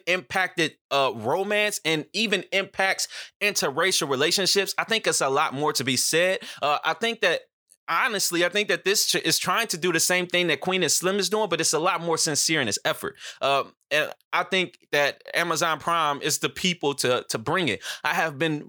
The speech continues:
very encouraged by a lot of stuff that Amazon Prime has been dropping. Uh, they do have an eye for story, uh, just like Apple T V has been doing. But, uh,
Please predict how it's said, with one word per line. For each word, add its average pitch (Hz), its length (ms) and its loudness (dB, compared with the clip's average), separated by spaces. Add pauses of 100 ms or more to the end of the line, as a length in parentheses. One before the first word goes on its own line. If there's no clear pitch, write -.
(120)
very 180 400 0
encouraged 131 440 0
by 113 220 0
a 120 100 0
lot 156 200 2
of 147 60 -2
stuff 151 260 -2
that 127 160 2
Amazon 135 400 0
Prime 143 260 -2
has 117 140 -4
been 110 140 -6
dropping. 143 440 -2 (240)
Uh, 113 140 0
they 139 260 0 (240)
do 160 240 0
have 165 280 0
an 135 160 -2
eye 151 220 0
for 139 160 -6
story, 160 640 0
uh, 123 200 2
just 135 360 0
like 139 260 0 (100)
Apple 139 280 -2
T 139 200 0
V 131 200 0
has 143 220 0
been 143 180 -4
doing. 160 280 -2 (240)
But, 127 240 0
uh, 135 360 0